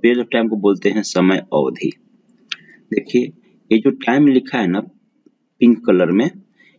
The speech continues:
ये सारे time अगर sentence में रहेंगे तो आप उसके पहले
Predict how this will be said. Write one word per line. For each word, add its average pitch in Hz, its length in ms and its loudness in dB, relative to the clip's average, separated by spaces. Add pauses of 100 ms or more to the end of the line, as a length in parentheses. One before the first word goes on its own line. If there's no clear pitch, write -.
ये 107 160 2
सारे 120 380 -2 (120)
time 123 200 0
अगर 110 180 0
sentence 110 560 0
में 101 120 4
रहेंगे 92 500 2 (440)
तो 104 260 0
आप 104 420 -2 (220)
उसके 113 340 2 (140)
पहले 107 360 2